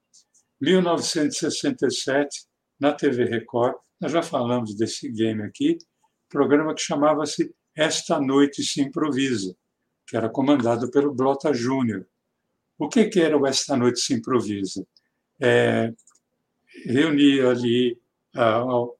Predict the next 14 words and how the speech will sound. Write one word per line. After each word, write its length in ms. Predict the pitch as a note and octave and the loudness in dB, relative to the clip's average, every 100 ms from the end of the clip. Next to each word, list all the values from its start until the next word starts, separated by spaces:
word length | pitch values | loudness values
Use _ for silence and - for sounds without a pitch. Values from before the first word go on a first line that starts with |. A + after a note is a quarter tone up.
| _ - | _ 0
concorrentes, 1200 | D#3 D3+ D#3+ C#3 A#2+ C3 C#3+ G3+ G3+ - - - _ _ - | 2 4 4 4 4 2 0 -2 -4 -6 -8 -14 _ _ 0
né? 300 | C#3+ D#3+ E3 | 0 0 0
Como 200 | C4 B3 | 4 6
era 160 | F3+ C#3+ | 4 4
na, 340 | C3+ B2 A#2+ | 2 0 0
na 100 | B2 | -2
T 160 | D3 A#2 | 0 0
V 180 | A#2+ | 0
Record, 440 | A2 A2+ F#3 E3+ A2+ _ _ _ G3 | 0 -2 0 0 0 _ _ _ -2
em 100 | F3 | 0
geral, 640 | C#3 C3+ A#2+ C#3+ B2+ - _ _ _ _ _ _ _ _ A#3+ | 2 2 4 4 2 -2 _ _ _ _ _ _ _ _ -4
é, 400 | C3 A2+ A#2+ D#3 | 0 0 0 -2
utilizava-se 1040 | A#2+ E3 B2+ G#2 A2+ A2+ B2+ - D#3+ F3 F3 | -4 -4 -4 -2 -2 -2 -4 -4 -2 -2 0
o, 760 | D3 C#3+ C3+ B2+ A#2+ A#2 A2 | 0 0 -2 -2 -4 -4 -10